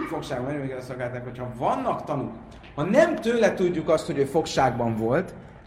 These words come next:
akkor vannak tanúk arra, hogy fogságban volt, akkor az ő állítását már nem tudjuk elfogadni. Ugye, ha ő az, aki <coughs> szólt, hogy fogságban voltam, akkor a Pesa Asár Hua Pese Hitir,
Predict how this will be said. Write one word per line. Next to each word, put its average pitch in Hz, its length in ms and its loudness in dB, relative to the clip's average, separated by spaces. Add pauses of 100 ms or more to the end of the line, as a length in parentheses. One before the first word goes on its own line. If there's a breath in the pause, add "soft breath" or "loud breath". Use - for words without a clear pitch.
(200 loud breath)
akkor 170 600 8
vannak 208 500 12
tanúk 180 240 0
arra, 170 100 4
hogy 151 80 -2
fogságban 165 380 -4
volt, 160 140 -6
akkor 165 220 -6
az 151 180 -6
ő 190 80 4
állítását 156 640 0
már 151 100 -4
nem 156 120 -4
tudjuk 120 260 -6
elfogadni. 92 420 -8 (320 loud breath)
Ugye, 196 160 6
ha 220 80 8
ő 294 220 4
az, 233 180 10
aki 185 340 0 (160)
<coughs> 254 100 0
szólt, 208 340 2
hogy 170 120 -2
fogságban 160 520 0
voltam, 127 440 -4 (220 loud breath)
akkor 139 320 -2
a 131 160 0
Pesa 180 600 4 (280)
Asár 165 520 2
Hua 185 240 6
Pese 160 340 0
Hitir, 123 460 -6